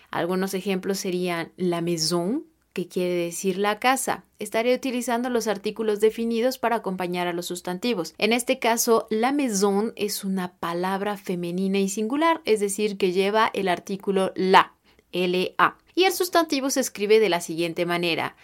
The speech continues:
M A I S O N, la maison,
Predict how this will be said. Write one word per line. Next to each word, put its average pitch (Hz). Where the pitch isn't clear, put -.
M 180
A 175
I 208
S 196
O 220
N, 170
la 180
maison, 170